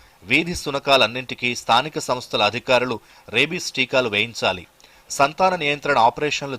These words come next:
చేయించాలి. ఈ మార్గదర్శకాలు సక్రమంగా అమలయ్యేలా చూడాలని నిపుణులు కోరుతున్నారు. కుక్కకాటు వల్ల సంక్రమించే రేబీస్ వ్యాధి వల్ల ప్రపంచవ్యాప్తంగా ఏటా యాభై తొమ్మిది వేల మంది ప్రాణాలు కోల్పోతున్నారు. వారిలో భారతీయులే ముప్పై ఆరు శాతం వరకు ఉంటారని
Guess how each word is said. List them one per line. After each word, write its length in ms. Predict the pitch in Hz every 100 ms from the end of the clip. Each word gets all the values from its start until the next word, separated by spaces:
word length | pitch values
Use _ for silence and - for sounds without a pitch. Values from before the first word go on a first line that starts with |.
| -
చేయించాలి. 540 | 107 113 - 95 85 - _ _ -
ఈ 100 | 127
మార్గదర్శకాలు 760 | 123 131 160 160 151 - 143 135
సక్రమంగా 640 | - 117 147 147 147 139
అమలయ్యేలా 540 | 110 127 135 135 127 117 117
చూడాలని 440 | 110 113 170 131 - _ -
నిపుణులు 340 | 120 165 151
కోరుతున్నారు. 600 | 127 107 107 113 107 87 - - _ -
కుక్కకాటు 520 | 147 180 170 160 147
వల్ల 200 | 139 135
సంక్రమించే 720 | - 120 117 127 123 - 120
రేబీస్ 500 | 107 120 139 143 -
వ్యాధి 280 | 113 117 123
వల్ల 220 | 120 131
ప్రపంచవ్యాప్తంగా 1080 | 143 117 - 156 - 127 123 - 123 120 120 - - -
ఏటా 320 | 110 139 143
యాభై 340 | 120 113 123 135
తొమ్మిది 340 | 131 120 117
వేల 180 | 110 110
మంది 240 | 113 139
ప్రాణాలు 440 | 180 104 110 143 143
కోల్పోతున్నారు. 720 | 120 110 110 - 98 90 80 _ -
వారిలో 360 | 104 113 123 117
భారతీయులే 720 | 87 104 123 123 123 120 113 - - 110
ముప్పై 260 | 107 139
ఆరు 140 | 131 127
శాతం 380 | 131 135 170
వరకు 260 | 160 139 123
ఉంటారని 540 | 110 110 120 117 113